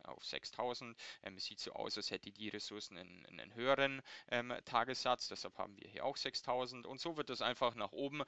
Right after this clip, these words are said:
aggregiert und wir sehen hier gesamthaft für dieses Projekt, was wir gemacht haben, sehen wir hier, dass das eben fünfzigtausend kostet. Und wir sehen die Kosten für jede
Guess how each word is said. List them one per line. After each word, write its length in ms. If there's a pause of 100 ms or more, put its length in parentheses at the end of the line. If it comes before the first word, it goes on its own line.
(140)
aggregiert 640
und 160
wir 100
sehen 280
hier 300 (240)
gesamthaft 800
für 260
dieses 460
Projekt, 440
was 200
wir 220 (240)
gemacht 400
haben, 320 (200)
sehen 300
wir 140
hier, 260
dass 260
das 200
eben 360 (680)
fünfzigtausend 1400
kostet. 520 (280)
Und 120
wir 100
sehen 180
die 80
Kosten 600 (840)
für 540 (500)
jede 720